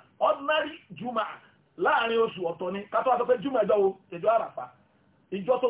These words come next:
tóbi jùlọ nínú àwọn ọjọ́. Ghayra anna lakum rahima. Ànábì wọn sọ fún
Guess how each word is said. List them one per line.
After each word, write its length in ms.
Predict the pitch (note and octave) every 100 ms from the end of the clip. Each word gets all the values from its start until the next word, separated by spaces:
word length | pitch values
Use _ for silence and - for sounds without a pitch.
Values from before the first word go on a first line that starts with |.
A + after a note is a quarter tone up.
| B3
tóbi 260 | A#3+ G#3+
jùlọ 360 | F3 F#3+ G3+ - F3+
nínú 140 | G#3+
àwọn 260 | E3+ E3+ E3+
ọjọ́. 240 | G3+ - - _ _ _ _ -
Ghayra 300 | B3 D4 C4 C#4
anna 280 | C#4 A#3+ A3+
lakum 360 | A#3 A#3 G3+ F#3
rahima. 340 | F3 D#3 C#3+ -
Ànábì 280 | F3 C#4 C#4+
wọn 200 | A#3 A#3+
sọ 60 |
fún 120 | A3